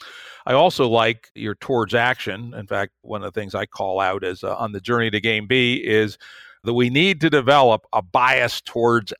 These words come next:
action. Particularly in the social change movement,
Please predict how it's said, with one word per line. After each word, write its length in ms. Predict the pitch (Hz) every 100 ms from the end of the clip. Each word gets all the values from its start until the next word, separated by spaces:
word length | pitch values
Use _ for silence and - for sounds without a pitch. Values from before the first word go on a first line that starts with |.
| -
action. 460 | 110 98 - - - _ _ _ _ -
Particularly 1000 | 127 - 175 - 185 131 120 117 127 -
in 160 | 127
the 100 | 117
social 400 | 107 160 151 113
change 460 | 101 139 131 123 92
movement, 440 | 104 104 98 98